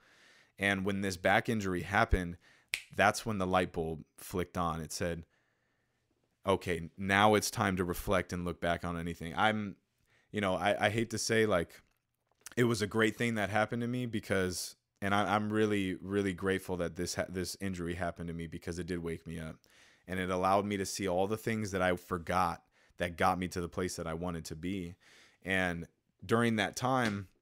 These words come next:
I was actually supposed to start this seventy-five hard challenge that Monday when I hurt my back. And that Monday when I was going in to do my workout, I did not wanna do that workout. So not, not only did I have a negative thought process,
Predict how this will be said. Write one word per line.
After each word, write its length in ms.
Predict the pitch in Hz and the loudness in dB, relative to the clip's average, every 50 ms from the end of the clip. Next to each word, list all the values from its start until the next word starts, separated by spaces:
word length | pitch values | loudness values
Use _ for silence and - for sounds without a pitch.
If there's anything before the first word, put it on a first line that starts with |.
| _ _ _ _ _ _ _ _ - - - | _ _ _ _ _ _ _ _ -18 -6 2
I 120 | - 101 107 | 4 4 4
was 160 | 117 113 113 | 4 4 4
actually 400 | 120 120 - - - - 113 104 | 4 4 2 0 -2 -2 -2 0
supposed 480 | - - 92 - - 120 113 110 - - | 0 -2 -2 0 2 2 2 2 0 -2
to 80 | 101 | -2
start 400 | - - - - 104 104 87 - | -2 -2 2 4 4 4 4 2
this 140 | 90 90 - | 0 -2 -2
seventy-five 680 | - - 101 101 107 117 117 - - 113 110 113 101 | 0 0 0 2 0 0 -2 0 0 2 2 2 2
hard 240 | 110 113 110 110 104 | 0 0 0 0 0
challenge 500 | - - 104 101 95 90 90 90 85 85 | -2 -4 -2 -2 -2 -2 -4 -6 -6 -2
that 220 | 90 90 92 - | 2 2 2 2
Monday 400 | 95 98 101 107 104 98 92 90 | 0 0 0 0 2 2 2 2
when 140 | 87 87 85 | 0 0 -2
I 80 | 85 85 | -4 -4
hurt 200 | 80 98 92 82 | -2 -2 -4 -2
my 160 | 85 85 85 | -2 -6 -4
back. 460 | 80 87 87 85 85 85 - - - _ - - - - _ - | -2 -2 -4 -4 -4 -8 -14 -18 -20 _ -20 -20 -20 -20 _ -4
And 240 | - 95 92 90 85 | -2 0 0 2 4
that 220 | 98 107 117 - | 6 6 6 6
Monday 420 | 135 143 156 160 160 147 139 127 123 | 4 4 4 4 6 6 6 6 6
when 180 | 117 113 110 | 4 2 2
I 80 | 107 107 | 2 4
was 160 | 104 101 98 | 2 2 0
going 360 | 92 107 110 113 117 117 117 | 0 0 0 0 0 -2 -2
in 340 | 120 117 110 98 92 92 90 - _ - _ _ _ _ _ _ - | -2 -2 -2 -2 -2 -4 -6 -10 _ -20 _ _ _ _ _ _ -6
to 100 | 107 87 | -4 -2
do 220 | 82 110 131 156 | 2 4 4 6
my 160 | 147 120 104 95 | 6 6 4 6
workout, 540 | 92 92 90 - - 90 90 87 85 - - - | 4 2 2 2 4 4 4 4 4 0 0 2
I 140 | 98 117 131 | 4 4 6
did 140 | 117 104 101 | 4 4 4
not 200 | 104 104 92 87 | 4 4 4 4
wanna 180 | 95 95 90 | 2 2 0
do 160 | 85 87 101 90 | 2 2 2 0
that 180 | 85 82 58 | 0 0 0
workout. 480 | 73 107 123 110 - 82 - - 65 - _ _ _ _ _ _ _ _ _ - | 2 2 2 2 2 -2 -6 -8 -10 -12 _ _ _ _ _ _ _ _ _ -12
So 140 | - - 101 | -4 0 4
not, 360 | 113 120 139 143 - - 85 | 6 8 8 6 4 2 2
not 300 | 123 135 147 156 147 139 | 6 8 8 10 10 10
only 240 | 151 151 151 151 139 | 8 8 8 6 6
did 140 | 135 135 131 | 6 6 8
I 80 | 127 | 8
have 100 | 123 117 | 6 6
a 60 | 113 | 4
negative 520 | 113 127 139 143 135 143 135 131 117 110 - | 4 6 6 6 8 8 8 8 6 4 0
thought 380 | - - - 123 113 92 - | -4 2 6 8 8 8 10
process, 720 | - 123 107 107 104 - 113 110 107 110 110 - - - | 8 10 10 10 6 6 4 4 4 2 2 -2 -8 -10